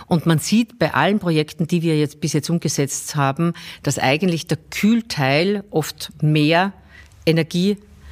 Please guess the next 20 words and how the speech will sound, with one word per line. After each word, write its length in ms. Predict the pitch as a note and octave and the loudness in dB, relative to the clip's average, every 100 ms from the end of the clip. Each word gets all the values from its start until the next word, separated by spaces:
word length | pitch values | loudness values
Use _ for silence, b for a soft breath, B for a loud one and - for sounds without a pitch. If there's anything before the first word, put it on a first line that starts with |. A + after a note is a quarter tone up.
| b b - | b b -6
äh, 60 | E3 | -2
abdeckt 1040 | D#3+ D#3 - D3+ - - F3 - - - | 0 0 0 -2 -2 -2 -2 -4 -12 -8
als, 380 | D#3 D3+ D3 - | -2 -2 -2 -4
äh, 260 | D3+ C#3+ C#3+ | -2 -2 -2
der 180 | D3 C#3 | -2 -2
Heizteil. 400 | B2 - D3 B2+ | -2 -4 -4 -4
Das 140 | - | 0
heißt, 180 | D#3 C#3+ B B B | -2 -2 B B B
wird 180 | D#3 D#3+ | 0 0
sicher 320 | - G#3+ - | 0 -2 0
in 80 | F3+ | 0
der 100 | D#3+ | 0
nächsten 380 | D3+ D#3 - D#3+ | 0 -2 -4 -4
Zeit, 420 | - C#3+ C#3+ - | 0 0 -2 -6
äh, 260 | D3 C#3+ C#3 - | -2 0 -2 -4
Kühlen 320 | - F3 D#3+ | 0 0 2
immer 220 | D3+ C#3+ | 0 0
wichtiger. 440 | C#3+ - F#3+ G#3+ A#3 B B B B B B B B - | -2 -4 -2 -2 -2 B B B B B B B B -4
Und, 420 | D#3+ D#3+ D#3 D3+ | -2 0 -2 0
ähm, 460 | E3 D3+ D3+ D3+ | 2 2 2 0